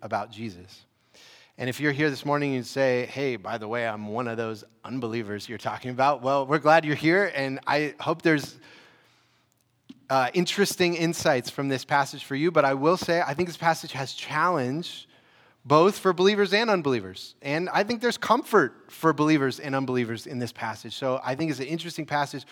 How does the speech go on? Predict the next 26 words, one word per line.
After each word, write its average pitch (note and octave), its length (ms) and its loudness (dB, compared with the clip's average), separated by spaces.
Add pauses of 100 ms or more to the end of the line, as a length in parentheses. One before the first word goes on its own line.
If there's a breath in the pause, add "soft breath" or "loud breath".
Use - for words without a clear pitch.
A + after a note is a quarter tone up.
(180 loud breath)
for D#3 200 4
all F3+ 300 8
of E3+ 80 4
us, E3 160 2
no D#3 60 2
matter F3+ 220 6
where F3 360 8
you're F#3+ 160 2
coming E3+ 280 2
from. C3+ 380 2 (380 loud breath)
I C3 100 -2
think, D#3 400 -4
uh, C3+ 220 2
God C3 320 4
has B2 420 -4
important B2 480 -6
truths A#2 320 -8
for - 160 -8
us G#2 160 -8
this G#2+ 220 -16
morning. G2 280 -14
So, A2+ 400 0 (460 soft breath)
four F3+ 320 4
points D3 440 0
this C3+ 200 -10
morning. A#2 400 -4